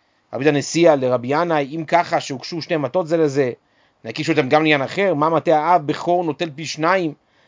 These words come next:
כמו בירושת האב הבכור נוטל פי שניים, גם המטה האם בכור נוטל פי שניים?" כמובן זה לא נכון. אמר לי לשמי, "גוד, לי דין צו אל המלך." אז מה רבי ינאי לשמה שלו? "תמשוך אותי ונלך מפה." מה זה?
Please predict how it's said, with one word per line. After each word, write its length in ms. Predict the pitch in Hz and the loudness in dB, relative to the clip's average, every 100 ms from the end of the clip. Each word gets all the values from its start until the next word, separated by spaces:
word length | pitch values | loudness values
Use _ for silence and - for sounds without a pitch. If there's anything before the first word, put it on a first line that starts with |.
| _ - | _ -4
כמו 180 | 156 | 0
בירושת 440 | 170 160 135 190 151 | 2 2 2 0 2
האב 280 | 156 185 170 | 2 2 0
הבכור 280 | 147 160 | -4 -6
נוטל 180 | 165 165 | -4 -4
פי 80 | 143 | -6
שניים, 260 | - 185 160 | -4 -2 2
גם 220 | 156 170 | 4 6
המטה 600 | 147 135 123 117 131 151 | 6 4 0 -4 -6 -4
האם 300 | 143 135 190 | -4 -4 -4
בכור 240 | 170 156 | -6 -4
נוטל 140 | 160 160 | -4 -6
פי 120 | 135 | -8
שניים?" 320 | 123 180 262 - _ _ _ _ | -4 -4 -4 -8 _ _ _ _
כמובן 240 | 117 139 | 0 2
זה 80 | 139 | 6
לא 120 | 156 | 4
נכון. 380 | 175 151 254 220 - - _ _ _ _ _ _ _ 113 | 4 6 4 4 -4 -20 _ _ _ _ _ _ _ -8
אמר 220 | 123 180 | 2 4
לי 140 | 190 | 4
לשמי, 520 | 175 147 170 196 226 | 0 2 2 4 2
"גוד, 380 | 208 156 262 214 - _ _ _ _ | 0 -4 -4 -6 -16 _ _ _ _
לי 220 | 131 202 | 0 2
דין 320 | 196 143 220 196 | 2 2 2 2
צו 160 | - 190 | 0 0
אל 80 | 180 | 0
המלך." 240 | 165 147 | -2 -4
אז 100 | 135 | -6
מה 120 | 135 180 | -4 -2
רבי 180 | 170 165 | 0 0
ינאי 300 | 190 196 185 | 0 0 0
לשמה 420 | 156 139 175 214 | 0 0 -2 -2
שלו? 400 | 220 220 233 226 - _ _ _ | -2 2 2 2 -8 _ _ _
"תמשוך 360 | 160 147 220 165 | -14 -2 0 0
אותי 240 | 202 226 | -4 -4
ונלך 360 | 185 170 160 - | 0 2 2 0
מפה." 260 | 131 120 113 | -4 -4 -2
מה 100 | 165 | -4
זה? 160 | 127 | -4